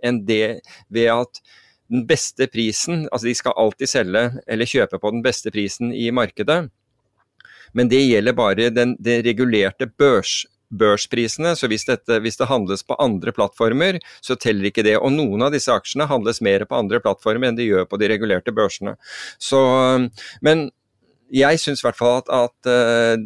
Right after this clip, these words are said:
det virker utrolig, altså denne virker, eh, utrolig risky, og det skal som sagt bare en kommentar fra, eh, fra det amerikanske fi-, finanstilsynet, så endrer,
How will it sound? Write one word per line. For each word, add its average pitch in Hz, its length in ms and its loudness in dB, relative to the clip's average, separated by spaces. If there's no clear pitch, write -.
det 127 160 2
virker 117 480 -4
utrolig, 104 600 -4
altså 123 240 0
denne 113 280 0
virker, 117 480 -2
eh, 104 800 -10
utrolig 117 400 0
risky, 160 400 -2
og 120 160 0
det 127 120 -4
skal 104 320 -2
som 127 160 -8
sagt - 280 -4
bare 110 500 0
en 127 360 4
kommentar 123 680 0
fra, 110 240 0
eh, 110 400 -8
fra 113 160 2
det 113 80 0
amerikanske 113 640 -2
fi-, 127 160 0
finanstilsynet, 120 1040 -2
så - 240 -2
endrer, 110 720 0